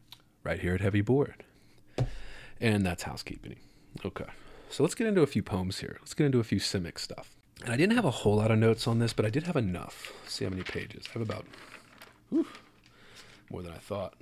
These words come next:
<laughs> I have about three pages in my little, you know, legal pad here as I write down, and I try to make 'em more detailed now that I'm running these by myself so that I know what I'm talking about and can go into the details so I don't forget when I get there, right?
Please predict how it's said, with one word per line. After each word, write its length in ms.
<laughs> 920
I 60
have 100
about 280
three 200
pages 460
in 80
my 140
little, 320
you 100
know, 120
legal 340
pad 400
here 180
as 160
I 80
write 320
down, 320
and 40
I 100
try 240
to 60
make 200
'em 100
more 140
detailed 540
now 100
that 80
I'm 140
running 180
these 140
by 80
myself 480
so 120
that 80
I 140
know 400
what 160
I'm 160
talking 400
about 300
and 200
can 300
go 180
into 160
the 100
details 420
so 100
I 40
don't 160
forget 500
when 180
I 280
get 200
there, 240
right? 200